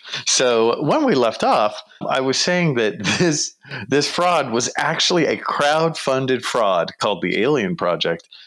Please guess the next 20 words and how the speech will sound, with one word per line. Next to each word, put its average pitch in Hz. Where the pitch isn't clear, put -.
from 104
twenty 92
seventeen. 95
And 131
so -
you 120
have 151
this 113
guy, 117
Terry 120
Yamin, 110
who 113
gets 127
this 120
all 110
together. 104
But 131
then 120
to 139
kinda 208